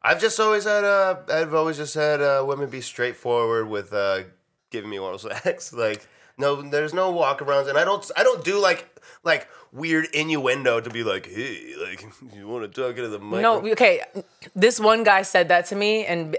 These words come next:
Speaker 2: that's because Lil Wayne says that. Like, he'll be like, "Talking to the mic." So when you were like, when you did that little, like, fart noise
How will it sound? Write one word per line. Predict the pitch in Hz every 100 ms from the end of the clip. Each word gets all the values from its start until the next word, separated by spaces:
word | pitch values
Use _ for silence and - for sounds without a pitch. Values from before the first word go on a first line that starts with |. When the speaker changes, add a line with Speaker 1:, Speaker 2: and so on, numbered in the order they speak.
| 170
Speaker 2:
that's | 170 170
because | 180 170
Lil | 170 165 151
Wayne | 160 170 160
says | 151 139
that. | 135 123 117
Like, | 143
he'll | 165
be | 156
like, | 147 139
"Talking | 165 151 147
to | 147
the | 143
mic." | 139 143 135 - _ _ _ _ _ _ _ _ _
So | - 190
when | 202
you |
were | 226
like, | 208 185 - - _ _ _ _
when | 175 196
you |
did | 196 185
that | 170 175
little, | 175 165
like, | 151 143
fart | - 170
noise | 156 151 147 131